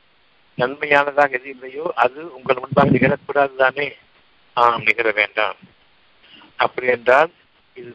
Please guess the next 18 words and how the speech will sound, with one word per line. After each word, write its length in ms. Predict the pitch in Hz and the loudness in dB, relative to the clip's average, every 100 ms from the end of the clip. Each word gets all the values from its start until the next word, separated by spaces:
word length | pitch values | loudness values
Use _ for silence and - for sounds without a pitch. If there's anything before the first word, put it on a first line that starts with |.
| _ | _
பொய்யாக 440 | 131 143 151 143 127 | -8 -2 0 2 0
அமைய 260 | 123 120 | 2 0
வேண்டும், 320 | 113 110 104 101 | 0 -4 -10 -12
அப்படித்தானே? 540 | - 107 117 113 123 98 _ _ _ 110 | -14 -6 -4 -4 -6 -10 _ _ _ -2
ஆம். 300 | 107 92 92 _ _ _ _ _ _ _ _ _ _ - - - - - | 0 -2 -6 _ _ _ _ _ _ _ _ _ _ -20 -20 -20 -20 -12
இப்பொழுது 480 | - - 147 135 156 180 - _ _ _ _ | -10 2 2 2 -2 -6 -6 _ _ _ _
நன்மையை 600 | 117 123 139 147 131 131 147 - _ _ _ _ _ _ _ _ _ - | -6 -4 0 0 0 -2 -2 -10 _ _ _ _ _ _ _ _ _ -6
உங்களுக்காக 580 | 123 123 117 123 123 117 | 0 0 2 0 0 0
உறுதி 260 | 113 113 - | -2 -6 -2
செய்து 340 | 113 110 143 165 _ _ _ _ _ _ - | -2 -2 -10 -20 _ _ _ _ _ _ 0
பொய்யை 340 | 135 143 147 143 | 0 2 0 0
அழிக்க 440 | 110 120 147 - 135 | 0 0 -2 -2 0
வேண்டியது 520 | 143 147 151 147 170 180 _ | -2 -2 -2 -4 -8 -18 _
கடமையாக 440 | 123 123 120 117 | -2 2 2 0
இருக்கின்றது. 500 | 110 113 104 101 95 90 _ - - - - | -2 -6 -6 -6 -8 -14 _ -20 -20 -10 -8
உங்களை 300 | 147 143 135 | 2 4 2
சுற்றிலும் 520 | 175 - 190 190 208 196 | -2 -8 -2 0 -2 -4
இந்த 240 | 135 117 | -10 -2